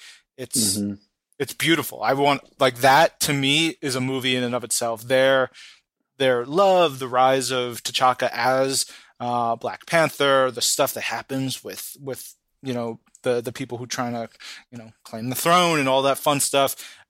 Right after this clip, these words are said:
Speaker 1: I, I don't know how much of that we'll get in the, the movie. It's more, the, the movie is gonna be more about T'Challa. So if you are excited about who the Black Panther is, this is a must-read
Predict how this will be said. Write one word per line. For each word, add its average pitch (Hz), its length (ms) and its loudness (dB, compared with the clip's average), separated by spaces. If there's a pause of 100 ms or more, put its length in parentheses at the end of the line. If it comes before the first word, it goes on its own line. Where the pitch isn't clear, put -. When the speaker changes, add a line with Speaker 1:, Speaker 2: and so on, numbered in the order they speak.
(160)
Speaker 1:
I, 135 300 2 (180)
I 147 60 -2
don't 160 160 4
know 147 40 2
how 143 140 0
much 143 240 2
of 139 60 -2
that 135 180 4
we'll 131 140 -4
get 127 320 -2
in 131 260 -4
the, 123 500 -4
the 131 120 -8
movie. 139 420 -2
It's - 160 -8
more, 127 240 -2
the, 127 320 -6
the 131 80 -10
movie 170 240 -2
is 135 80 -2
gonna 131 140 -8
be 131 80 -6
more 127 160 -4
about 120 160 -4
T'Challa. 127 480 0
So 127 260 -4 (320)
if 127 140 -10
you 160 420 -4
are 131 200 2
excited 131 500 2
about 123 420 -2 (880)
who 135 300 -6
the 123 80 -4
Black 123 240 2
Panther 131 320 -2
is, 113 180 -6
this 139 220 0
is 135 120 -6
a 127 80 2
must-read 123 1200 -2